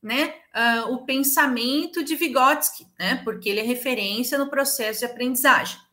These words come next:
Por vezes, você pode até trazer uma citação ali do Vygotsky na metodologia para demonstrar por que que você está, né, recorrendo, por que que você vai discutir o pensamento dele.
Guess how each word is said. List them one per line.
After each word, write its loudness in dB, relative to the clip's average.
Por 0
vezes, 0
você 0
pode -2
até -6
trazer -2
uma 0
citação 2
ali -2
do -6
Vygotsky -2
na 0
metodologia -4
para 2
demonstrar 0
por -4
que -10
que -10
você -2
está, 0
né, -2
recorrendo, -2
por -8
que -12
que -16
você -4
vai 0
discutir -8
o -10
pensamento -2
dele. -2